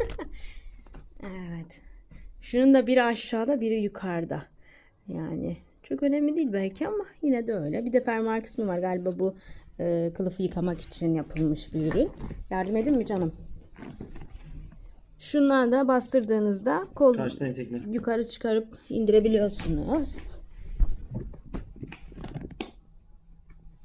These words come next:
Speaker 1: Şimdi vidaları takmaya çalışıyoruz.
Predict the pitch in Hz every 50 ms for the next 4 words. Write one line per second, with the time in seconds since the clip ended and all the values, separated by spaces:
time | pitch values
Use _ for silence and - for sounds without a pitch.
0 | - - - _ _ _ _ _ - - - _ _ _ _ _ _ _ _ -
1 | 285 247 233 233 254 254 240 240 226 226 226 220 214 - 190 165 - - 170 165
2 | 156 156 - - 147 - - 165 - - 139 131 139 117 117 285 302